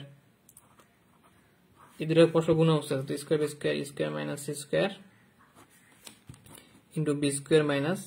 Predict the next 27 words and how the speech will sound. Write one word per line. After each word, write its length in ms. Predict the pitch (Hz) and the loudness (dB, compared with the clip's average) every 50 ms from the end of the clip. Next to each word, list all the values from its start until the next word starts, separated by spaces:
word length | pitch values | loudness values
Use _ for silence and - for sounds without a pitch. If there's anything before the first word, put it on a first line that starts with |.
| - - - - - - | -16 -20 -20 -20 -20 -12
সি 100 | - 165 147 139 | -8 -8 -8 -8
স্কয়ার। 200 | - - 151 143 147 | -8 -6 -4 -2 0
ওকে, 140 | 180 214 208 180 - - - - - - - - - - - - | 2 2 2 0 -2 -8 -16 -20 -20 -20 -20 -20 -20 -20 -20 -20
তো 60 | - - - - 175 | -20 -6 -4 -4 -4
স্কয়ার 240 | - - - 208 208 202 | -2 4 6 6 6 6
বি 40 | 196 202 | 6 4
স্কয়ার, 160 | 196 - 190 190 | 4 2 2 2
স্কয়ার 160 | 190 - 190 | 4 4 4
বি 60 | 185 185 | 4 6
স্কয়ার 140 | 185 180 175 180 | 4 2 2 2
কেটে 180 | - 180 175 175 165 | 0 4 4 6 6
গেলে 140 | 160 156 156 - | 6 4 2 0
কি 60 | 170 165 160 | 0 0 0
থাকে? 200 | 143 143 147 143 165 - - - _ _ _ _ - - _ _ _ _ _ - - - - - - _ _ - | 0 0 -2 -6 -6 -10 -16 -20 _ _ _ _ -20 -20 _ _ _ _ _ -20 -20 -20 -20 -20 -20 _ _ -6
সি 80 | - 160 | -2 0
to 40 | 160 160 | 2 2
the 60 | 160 160 156 | 2 4 4
power 160 | 156 151 147 147 - | 4 4 4 2 2
four 140 | - 160 165 160 156 | 6 6 6 6 4
equal 260 | 147 - 156 147 147 147 147 | 2 -2 -2 -2 -2 -2 -4
হচ্ছে 220 | 139 139 - 170 190 220 220 - - - - _ _ _ _ _ - - - - - - _ - - _ _ _ _ _ _ _ _ _ _ _ _ _ _ _ _ _ - - - _ _ _ _ _ _ _ _ _ - - - - - - 190 | -6 -2 0 2 2 2 0 -4 -12 -20 -20 _ _ _ _ _ -20 -20 -20 -20 -20 -20 _ -20 -20 _ _ _ _ _ _ _ _ _ _ _ _ _ _ _ _ _ -20 -20 -20 _ _ _ _ _ _ _ _ _ -20 -16 -16 -16 2 4 6
এই 40 | 190 | 6
দুটো 140 | 175 170 175 160 156 | 8 8 6 6 8
গুণ 100 | 165 160 156 | 6 6 6
অবস্থা 200 | 147 139 - 143 139 143 | 4 2 -2 -4 -4 -2
থাকে। 140 | 135 135 127 127 | -4 -4 -4 -6
এখন 160 | - 135 | -8 -12